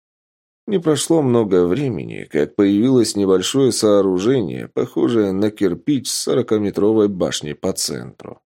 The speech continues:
Эта башня, казалось, была сделана из цельного куска металла, но после установки и надстройки из листов брони, что отодвинулись в стороны,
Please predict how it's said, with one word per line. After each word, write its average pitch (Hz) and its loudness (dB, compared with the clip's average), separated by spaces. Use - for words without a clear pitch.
Эта 151 0
башня, 156 -2
казалось, 101 2
была 98 2
сделана 104 0
из 85 -4
цельного 110 0
куска 104 -2
металла, 98 -4
но 73 -6
после 90 -2
установки 90 -2
и 87 -2
надстройки 90 -2
из 87 -2
листов 87 -2
брони, 85 -2
что - -2
отодвинулись 87 -2
в - -10
стороны, - -6